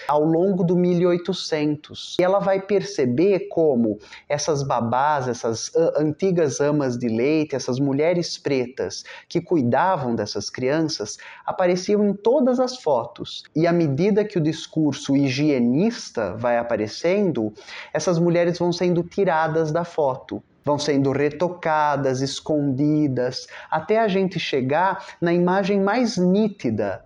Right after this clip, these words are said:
desse dado psíquico brasileiro. Fotografias nas quais a, a mãe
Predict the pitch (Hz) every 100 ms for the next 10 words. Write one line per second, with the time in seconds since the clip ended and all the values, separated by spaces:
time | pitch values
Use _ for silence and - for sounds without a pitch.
0 | - 139 156 156 135 147 156 143 - -
1 | 156 - - 127 127 120 127 117 110 95
2 | 107 - 175 202 190 151 - - 220 247
3 | 147 110 - 110 107 - 175 185 160 117
4 | - - 127 - 143 156 190 240 143 104